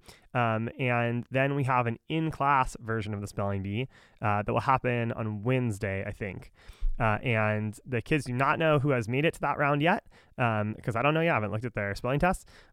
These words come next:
but they, the, our top about ten kids, depending on how the spelling words go, will sit at the front of our class and we'll go through,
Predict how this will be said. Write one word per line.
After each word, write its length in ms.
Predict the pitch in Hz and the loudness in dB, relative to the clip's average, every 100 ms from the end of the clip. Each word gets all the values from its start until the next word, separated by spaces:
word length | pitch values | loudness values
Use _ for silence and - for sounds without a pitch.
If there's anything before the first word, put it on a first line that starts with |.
| - | -2
but 220 | 135 110 - | 0 0 -2
they, 340 | 127 123 127 131 - 131 | -2 0 2 0 -4 -10
the, 300 | 131 107 104 123 | -4 -2 -4 -4
our 100 | 117 | -2
top 380 | 139 127 - - _ _ - | 2 2 0 -12 _ _ -6
about 400 | 131 98 117 139 | -4 2 4 2
ten 260 | - 131 127 | 2 0 0
kids, 360 | 127 131 143 - | 0 0 0 -4
depending 240 | 120 113 | -2 -2
on 80 | 107 | 0
how 120 | 113 | -2
the 100 | 110 | -2
spelling 320 | - 120 123 | -2 -2 0
words 220 | 127 123 | -2 -4
go, 240 | - 131 127 | -2 0 0
will 120 | 107 | -2
sit 180 | - 127 | -4 -4
at 160 | 110 | -2
the 60 | 113 | -6
front 200 | - 120 | -2 -2
of 60 | 110 | -2
our 80 | |
class 380 | 107 165 160 165 | -2 2 2 2
and 120 | 135 | -2
we'll 160 | 123 107 | -2 -2
go 260 | - 117 120 | -2 0 0
through, 580 | - 113 110 101 101 | -2 -4 -2 0 0